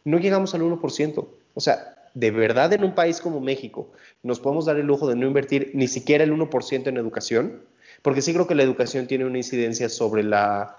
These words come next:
sobre la criminalidad. Y, y de ahí para arriba, ¿no? Inviertes en salud, inviertes en seguridad, inviertes en educación, inviertes en crear mejores condiciones para un mejor país. Y sí, inviertes en proteger la libertad de expresión, inviertes en no censurar,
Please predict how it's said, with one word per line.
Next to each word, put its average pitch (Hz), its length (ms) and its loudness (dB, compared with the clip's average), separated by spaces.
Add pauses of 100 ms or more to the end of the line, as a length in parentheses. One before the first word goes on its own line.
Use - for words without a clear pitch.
(180)
sobre 139 240 4
la 139 80 4
criminalidad. 156 640 0 (420)
Y, 127 280 -2
y 143 80 4
de 147 100 4
ahí 170 120 6
para 240 220 0
arriba, 262 260 2
¿no? 139 420 -2
Inviertes 160 580 0
en 196 60 -6
salud, 185 380 0
inviertes 151 500 -4
en 143 60 -4
seguridad, 135 420 4
inviertes 127 380 0
en 127 100 -4
educación, 131 540 0 (260)
inviertes 147 320 0
en 143 60 -4
crear 131 320 2
mejores 135 340 -2
condiciones 135 480 -2
para 120 180 0
un 127 120 -2
mejor 123 320 -2
país. 117 420 0 (220)
Y 160 100 0
sí, 185 380 0
inviertes 220 500 2
en 190 100 -6
proteger 165 360 -4
la 185 100 4
libertad 156 320 0
de 165 60 -2
expresión, 147 580 -2
inviertes 165 480 2
en 139 260 -4
no 165 140 0
censurar, 165 640 -2